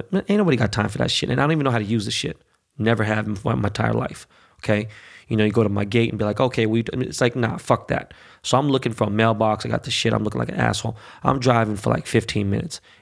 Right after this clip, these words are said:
and there ain't no mailboxes. They used to have one in every single corner in every neighborhood, on every fucking block, everywhere. I don't know what the fuck happened. I don't know why they're gone, but they're gone.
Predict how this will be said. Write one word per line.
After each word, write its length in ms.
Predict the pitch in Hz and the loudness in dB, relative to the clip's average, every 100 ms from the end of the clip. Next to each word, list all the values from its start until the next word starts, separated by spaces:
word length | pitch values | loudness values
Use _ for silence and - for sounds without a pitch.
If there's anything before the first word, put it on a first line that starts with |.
| - | -2
and 80 | 104 | 2
there 60 | |
ain't 100 | 104 | 2
no 100 | 101 | 2
mailboxes. 640 | 98 98 117 139 - - - - - - - | 2 0 0 -4 -8 -10 -12 -12 -20 -20 2
They 100 | 113 | 2
used 180 | 101 | 4
to 40 | 113 | 2
have 240 | 101 107 | 0 2
one 100 | 101 | 0
in 140 | 101 - | -2 0
every 220 | 110 117 | 2 2
single 260 | - 123 | 2 0
corner 340 | 117 - 120 117 | 2 2 4 2
in 120 | 107 - | 0 0
every 240 | 113 113 | 0 2
neighborhood, 520 | 117 120 123 123 120 - - - - | 2 4 4 4 2 -2 -16 -12 -4
on 160 | 110 - | -2 2
every 240 | 117 117 | 2 2
fucking 380 | 107 117 113 107 | 2 0 0 0
block, 360 | 113 117 127 - | 2 2 0 0
everywhere. 400 | 117 120 117 113 | 2 4 2 0
I 100 | - | 0
don't 200 | 113 101 | -4 -2
know 100 | 107 | -4
what 260 | 110 110 | -2 -4
the 60 | 117 | -2
fuck 220 | - 117 | -2 0
happened. 400 | 117 117 123 113 - _ - | 0 0 0 -2 -6 _ -6
I 100 | 101 | -4
don't 200 | 113 107 | -2 -2
know 300 | 104 95 - | -2 -2 -4
why 260 | 110 98 113 | -4 0 2
they're 160 | 123 123 | 2 0
gone, 400 | 127 127 139 170 _ _ _ _ _ _ | 2 2 -2 -6 _ _ _ _ _ _
but 180 | 110 101 | -2 0
they're 140 | 107 | 0
gone. 420 | 101 110 117 117 | 2 2 2 -2